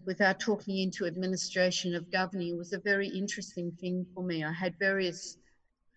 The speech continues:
people say to me, um, "Do you want to come away from there? We've got a home you can come to in regional Australia." And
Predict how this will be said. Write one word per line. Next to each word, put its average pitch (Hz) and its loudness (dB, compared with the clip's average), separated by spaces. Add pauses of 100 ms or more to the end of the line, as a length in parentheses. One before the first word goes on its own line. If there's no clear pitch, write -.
people 226 2
say 196 2
to 226 -6
me, 156 -2 (760)
um, 170 0 (420)
"Do - -2
you 196 2
want 190 2
to 214 -4
come 196 2
away 175 4
from 175 -4
there? 151 0
We've 175 2
got 175 2
a 175 2
home 175 2
you 160 -4
can 165 -4
come 170 -2
to 151 -6
in 156 -2
regional 160 -4
Australia." 165 -4
And 156 -4